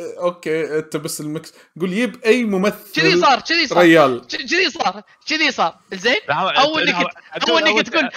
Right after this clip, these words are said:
Speaker 3: عدول، متأكد من هالكلام؟
Speaker 2: إي، إي، إي، إي، مليون بالمية، مليون بالمية. أو، أو إنك تقول، أو إنك تقول،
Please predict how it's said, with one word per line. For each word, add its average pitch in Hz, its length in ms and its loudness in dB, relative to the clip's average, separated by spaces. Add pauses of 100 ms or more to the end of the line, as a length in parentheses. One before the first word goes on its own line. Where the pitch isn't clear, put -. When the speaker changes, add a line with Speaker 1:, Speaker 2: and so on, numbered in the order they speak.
(260)
Speaker 3:
عدول، 196 360 -4
متأكد 240 480 -4
من 233 60 0
هالكلام؟ 220 540 -4 (580)
Speaker 2:
إي، 226 40 0
إي، 294 60 2
إي، 339 460 4
إي، 302 60 2
مليون 240 340 -2
بالمية، 233 320 -2
مليون 202 320 -2
بالمية. 175 360 -6 (300)
أو، 285 180 2
أو 277 360 -2
إنك 254 280 -2
تقول، 226 360 -10
أو 220 200 -6
إنك 214 200 -8
تقول، 214 440 -8